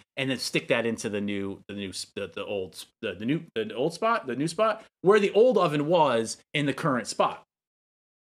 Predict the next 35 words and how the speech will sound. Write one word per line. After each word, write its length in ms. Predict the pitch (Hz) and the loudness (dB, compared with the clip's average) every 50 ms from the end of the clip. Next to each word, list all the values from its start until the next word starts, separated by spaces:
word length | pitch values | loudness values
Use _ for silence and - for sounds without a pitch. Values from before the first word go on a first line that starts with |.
| _ _ _ _ _ - | _ _ _ _ _ 0
So 80 | 185 | 2
this 200 | 190 - - - | 4 4 4 4
ended 220 | 285 247 196 170 165 | 4 4 4 4 2
up 140 | 147 - | 2 2
being, 200 | - 143 135 131 | 4 2 4 4
like, 160 | 131 127 123 135 | 2 2 2 2
an 100 | 127 123 | 2 2
all 120 | 117 117 | 2 2
day 200 | 113 131 131 147 | 4 4 4 4
event. 280 | 160 196 302 294 - - - _ - | 4 4 2 0 0 -4 -10 _ -6
So 100 | - 165 | -4 -2
this 140 | 165 202 - | -2 0 0
guy 140 | - 240 | 0 0
comes 240 | 202 - 185 151 131 | 0 0 0 0 0
over 280 | 131 120 117 120 123 120 | 0 0 0 0 0 0
at, 120 | 120 120 | 0 0
like, 180 | 127 120 113 120 | -2 -2 0 0
nine 180 | 131 127 127 | 0 0 0
thirty 240 | 120 135 123 117 113 | 0 -2 -2 -2 -2
in 60 | 113 | -4
the 60 | 110 104 | -4 -6
morning 360 | 98 98 98 104 135 143 135 | -6 -6 -6 -4 -4 -4 -4
and 80 | 127 | -2
he's, 220 | 127 147 160 156 160 | -2 -2 -4 -4 -4
he's 320 | 156 156 160 160 - - | -4 -4 -2 -4 -4 -4
looking 380 | 127 120 127 127 - 139 139 139 | -2 -2 -2 -2 -2 -4 -2 -2
at 180 | 139 139 143 | -2 -2 -2
it, 60 | 139 135 | -2 -2
he's 120 | 131 123 | -4 -4
measuring, 600 | 113 104 110 127 131 127 127 131 127 131 127 120 | -6 -8 -6 -4 -4 -4 -4 -4 -2 -2 -2 -2
he 80 | 123 123 | -2 -2
takes 200 | - 143 135 - | -4 -6 -6 -6
the 80 | 147 | -8
drills 480 | 131 117 - 120 123 123 127 127 120 127 | -8 -6 -6 -4 -2 -2 -2 -2 0 0
out. 280 | 123 120 120 123 120 | 0 2 0 0 -2